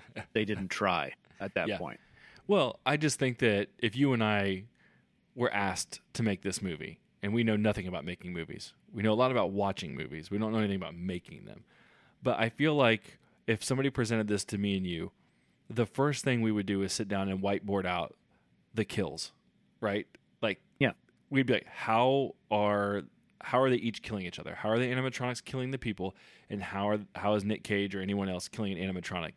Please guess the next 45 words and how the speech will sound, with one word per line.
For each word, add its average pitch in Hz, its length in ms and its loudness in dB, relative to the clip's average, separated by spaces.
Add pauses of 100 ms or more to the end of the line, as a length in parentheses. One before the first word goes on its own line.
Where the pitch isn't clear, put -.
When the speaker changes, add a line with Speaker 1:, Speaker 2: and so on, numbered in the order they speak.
Speaker 1:
And 95 220 -4
that's 98 240 -2
our 101 100 0
selling 87 320 -6
point. 85 300 -12
And 92 200 -8
that, 92 240 -2 (380)
those 117 240 4
have 120 140 2
got 104 180 0
to 110 60 -4
be 101 120 -6
cool 117 480 0
because 107 220 -4
no-, 120 180 2 (120)
ev-, 113 140 2 (240)
nothing 127 380 0
else 113 180 0
matters. 87 340 -6
'Cause 110 180 -4 (480)
if 113 100 -4
people 170 220 2
are 117 40 4
watching 104 300 2
the 110 80 0
movie, 101 240 2
they're 107 100 0
already 120 200 2
bought 104 240 2
into 101 180 -2
this 90 180 -6
fact 92 260 -4
that 87 140 -4
this 101 160 -2
is 98 100 -4
gonna 90 200 -4
happen. 85 320 -8
We 113 100 -2
sold 160 340 2
them 117 200 2
on 101 260 -2
Nick 107 160 -2
Cage 98 320 -4
versus 95 360 -6
animatronics. - 640 -10